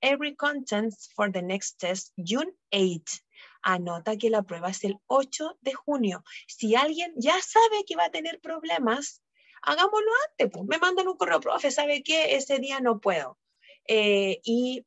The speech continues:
nos ponemos de acuerdo bien porque yo sé que hay algunos que están haciendo otra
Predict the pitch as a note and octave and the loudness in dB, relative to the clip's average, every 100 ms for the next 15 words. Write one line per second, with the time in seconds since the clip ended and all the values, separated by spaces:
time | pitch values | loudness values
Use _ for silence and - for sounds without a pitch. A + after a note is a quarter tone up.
0 | _ G#3+ G#3 G#3 G3+ A3+ A#3 G#3+ A3 A3 | _ -6 -2 0 0 2 0 0 -2 -2
1 | G3 G3+ G#3+ A3+ G#3+ A#3+ A#3 A3+ G#3+ F#3+ | -4 -2 0 0 2 2 2 0 0 -2
2 | F#3+ G#3 - A#3+ A#3+ A#3 A3 G3+ A3 G#3+ | -2 -4 0 0 0 -2 -4 0 0 0
3 | G#3 A3 A3+ A3+ - G3 G#3 G3+ F#3+ A3 | -2 -2 -2 -4 -8 -8 -4 -4 -4 -6
4 | G#3+ G#3+ - G3+ A3+ | -4 -4 -4 -6 -4